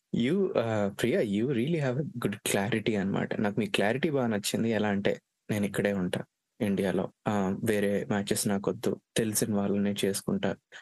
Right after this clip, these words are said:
నాకు ఇది చాలా ఎందుకు నచ్చింది అని అంటే, నేను often, ఆ, నా పేజ్ ద్వారా వచ్చిన వాళ్ళకి ఇదే చెప్తా, "మీ రిక్వైర్‌మెంట్స్ మీ దగ్గరే ఉంచుకోండి, వేరే వాళ్ళకి షేర్ చేయాల్సిన పని లేదు." Maybe వాళ్ళకి they might sound crazy, but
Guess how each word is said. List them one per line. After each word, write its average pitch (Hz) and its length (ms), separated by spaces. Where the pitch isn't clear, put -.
నాకు 156 180
ఇది 160 160
చాలా 127 300
ఎందుకు 131 320
నచ్చింది 123 400
అని 113 120
అంటే, 110 200
నేను 151 300
often, 113 520
ఆ, 110 180
నా 107 160
పేజ్ 107 360
ద్వారా 113 280
వచ్చిన 110 240
వాళ్ళకి 123 240
ఇదే 143 100
చెప్తా, 117 360
"మీ 120 240
రిక్వైర్‌మెంట్స్ 135 680
మీ 110 100
దగ్గరే 120 280
ఉంచుకోండి, 107 400
వేరే 110 240
వాళ్ళకి 101 240
షేర్ 104 200
చేయాల్సిన 98 360
పని 95 260
లేదు." - 200
Maybe 120 280
వాళ్ళకి 123 540
they 120 200
might 165 280
sound 151 300
crazy, 113 400
but 117 180